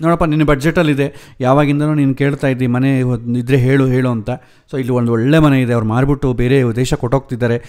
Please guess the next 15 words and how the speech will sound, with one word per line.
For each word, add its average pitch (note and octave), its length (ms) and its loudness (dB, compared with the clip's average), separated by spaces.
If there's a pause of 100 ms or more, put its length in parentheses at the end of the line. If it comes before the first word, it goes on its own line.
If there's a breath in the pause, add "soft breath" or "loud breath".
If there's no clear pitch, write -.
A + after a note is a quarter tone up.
(280 loud breath)
ನೀನು A#2 160 -2
ತಗೋ, C#3 260 0
ಒಳ್ಳೆ C3 320 2
ಅವಕಾಶ C#3 420 2
ಇದೆ, A2+ 180 -4
ತೊಗೊಂಬಿಡು D#3 440 -2
ಅಂತ A#2+ 100 -12
ಹೇಳ್ತಾರೆ. - 380 -18 (1040 soft breath)
ಆ C3 240 0
ಸಮಯದಲ್ಲಿ F3+ 500 0
ತೊಗೊಳ್ಬೇಕೋ G3+ 580 2
ಬಿಡಬೇಕು F3 460 -2
ಅಂತಂಬುದು D#3+ 300 -2
ಅವನಿಗೆ C#3+ 260 2
ಸಂಬಂಧಪಟ್ಟದ್ದು. - 800 -10